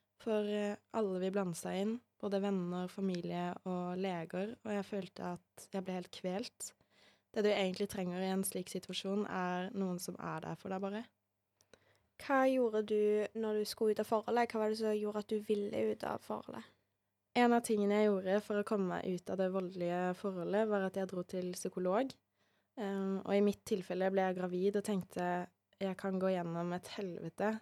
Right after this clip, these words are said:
Speaker 1: men jeg vil ikke utsette et barn for det samme.» Og jeg valgte å ta en abort og dra fra han. Jeg visste at han hatet meg og ville hate barna også. Så jeg prøvde å få han til å hate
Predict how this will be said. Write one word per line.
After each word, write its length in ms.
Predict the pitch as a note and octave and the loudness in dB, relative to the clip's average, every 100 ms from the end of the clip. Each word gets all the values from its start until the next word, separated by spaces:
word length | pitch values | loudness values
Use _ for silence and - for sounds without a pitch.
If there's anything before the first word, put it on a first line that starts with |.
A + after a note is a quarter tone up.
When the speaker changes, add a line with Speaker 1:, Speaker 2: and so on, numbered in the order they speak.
| - - | -8 -4
Speaker 1:
men 220 | G3+ F#3+ | 0 0
jeg 140 | F#3+ F#3 | 0 0
vil 140 | F3 | 0
ikke 160 | F#3 F#3 | -4 -4
utsette 480 | F3 - F3+ - F3 | -4 -4 -8 -4 -4
et 100 | F3 | -2
barn 220 | F3 E3+ F3 | -4 -6 -4
for 140 | F#3 | -4
det 40 | F3+ | -2
samme.» 320 | F#3 E3+ G3+ - _ _ _ _ _ _ - | -2 -2 -2 -4 _ _ _ _ _ _ -2
Og 40 | |
jeg 120 | G#3 G#3 | 2 2
valgte 220 | G3 F#3 | 2 -2
å 20 | |
ta 140 | - F#3+ | -4 -2
en 140 | F3+ F3+ | 0 0
abort 320 | F3+ G3+ - - | -2 -4 -4 -8
og 60 | |
dra 220 | F#3+ G3 E3+ | -4 -4 -4
fra 220 | - E3 | -6 -2
han. 160 | F#3 A3+ - - | 0 0 -4 -10
Jeg 140 | G3 G3 | -2 -2
visste 180 | G3 | -2
at 80 | F3+ F#3 | -6 -4
han 80 | F#3 | -4
hatet 540 | - G3+ F3 - E3+ | -4 -4 -6 -6 -6
meg 240 | F3 F#3+ F#3 | -2 0 2
og 120 | F#3 | 2
ville 160 | F#3 F#3 | 0 -2
hate 400 | G3+ F3+ - F3 | -2 -4 -4 -4
barna 320 | F3 F3 F3 | -2 -2 -2
også. 300 | D#3+ - G#3+ A#3+ _ _ _ _ _ - | -4 -2 -2 -4 _ _ _ _ _ -4
Så 140 | A3+ | 2
jeg 100 | G3+ G#3 | 2 4
prøvde 240 | A3 F#3 | 2 2
å 20 | |
få 220 | F#3 - F#3 | 0 0 2
han 160 | F3+ | 0
til 100 | F#3 | -2
å 60 | G3 | -4
hate 260 | G3+ F3+ | -2 -2